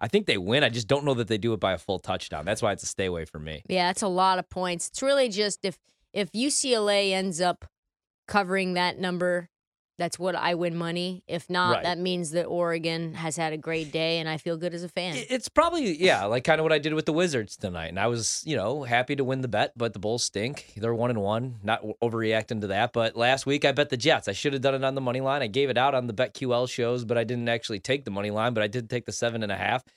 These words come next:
Speaker 1: And even though I say I'm not gonna do it and Washington stinks,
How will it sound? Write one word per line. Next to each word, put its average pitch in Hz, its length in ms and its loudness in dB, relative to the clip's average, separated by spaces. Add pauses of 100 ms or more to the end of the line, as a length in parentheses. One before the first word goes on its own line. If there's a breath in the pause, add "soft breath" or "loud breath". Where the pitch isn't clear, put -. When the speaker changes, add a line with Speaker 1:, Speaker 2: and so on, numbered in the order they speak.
(320 soft breath)
Speaker 1:
And 156 80 0
even 160 160 2
though 151 80 6
I 139 120 4
say 143 240 2
I'm 139 100 2
not 135 180 2
gonna 131 160 -2
do 120 220 2
it 160 160 0
and 117 180 -2
Washington 123 520 0
stinks, 127 440 -2